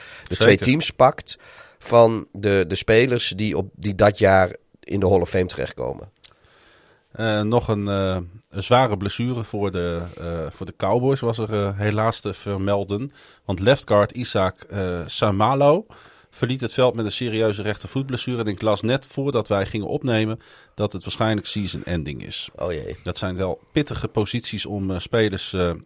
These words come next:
Speaker 2: voor de rest van het seizoen kwijt te raken. Up next, de Eagles ontvangen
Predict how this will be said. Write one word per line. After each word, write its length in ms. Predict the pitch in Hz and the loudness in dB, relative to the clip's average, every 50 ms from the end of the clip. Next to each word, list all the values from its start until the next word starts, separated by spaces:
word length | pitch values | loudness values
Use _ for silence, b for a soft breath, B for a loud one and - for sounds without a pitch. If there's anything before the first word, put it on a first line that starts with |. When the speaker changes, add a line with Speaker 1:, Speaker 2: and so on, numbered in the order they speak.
| _ _ - | _ _ -14
Speaker 2:
voor 200 | - - 123 104 | -4 0 0 0
de 60 | 104 | 2
rest 200 | 101 127 123 - | 2 0 0 0
van 80 | - 107 | -2 -4
het 80 | 95 - | -4 -4
seizoen 220 | 90 87 98 90 | -6 -6 -6 -4
kwijt 240 | - - 101 117 - | -2 -2 -2 -2 -2
te 80 | - | -4
raken. 380 | 113 110 110 123 127 - 170 202 _ b b b b b b b b b b b b b b b b b b - | -4 -4 -2 -2 -4 -6 -8 -12 _ b b b b b b b b b b b b b b b b b b 2
Up 140 | 190 208 - | 2 2 4
next, 500 | 196 208 160 - - - - - - - - | 6 4 4 4 2 -4 -4 -6 -8 -10 -8
de 80 | 143 | -4
Eagles 680 | - 240 262 240 185 127 104 - - - - - - - - | -2 0 2 4 6 4 4 4 2 -2 -4 -4 -6 -6 -6
ontvangen 580 | 120 107 - - 127 120 110 101 90 92 - | -6 -4 2 2 2 4 4 0 -2 -4 -4